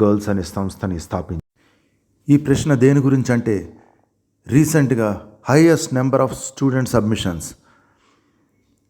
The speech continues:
కేటగిరీ కింద ఇన్స్పైర్ అవార్డ్ స్టాండర్డ్ స్కీమ్ ట్వంటీ ట్వంటీ ఫైవ్ ఏ స్టేట్లో ఏ సిటీ గెలుచుకుంది? Which district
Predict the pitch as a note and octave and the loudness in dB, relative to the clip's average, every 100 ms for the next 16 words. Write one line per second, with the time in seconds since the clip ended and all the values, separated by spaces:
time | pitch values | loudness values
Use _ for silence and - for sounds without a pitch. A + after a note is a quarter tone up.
0 | _ _ _ _ _ _ _ _ _ _ | _ _ _ _ _ _ _ _ _ _
1 | _ _ _ _ - B2+ B2+ C3 C3 A2+ | _ _ _ _ 0 4 6 4 4 2
2 | G#2+ G2+ - C3+ C#3 - C#3 B2+ A#2 A2+ | 0 -2 -2 -4 -2 0 2 2 0 0
3 | G#2 G#2 - _ _ _ _ - A#2+ B2 | -2 -6 -18 _ _ _ _ -8 -2 2
4 | B2 A#2+ - A#2+ G#2+ A#2 A#2+ C3 - A2+ | 2 0 0 0 2 2 2 2 2 -2
5 | G#2+ - G2+ G2 - _ _ _ _ _ | -2 -2 -2 -4 -10 _ _ _ _ _
6 | _ _ _ _ _ _ - C3+ D3 - | _ _ _ _ _ _ 4 6 4 0
7 | - B2+ B2+ B2+ A2+ - - A2+ C3+ C3+ | 2 2 2 -2 -4 -6 -6 0 0 0
8 | - B2 C3+ A#2 A#2 - G2 F#2 G#2 - | -4 0 2 4 2 -2 -4 -4 -4 -2
9 | B2+ F2+ A#2+ - B2+ | -2 0 -2 0 -4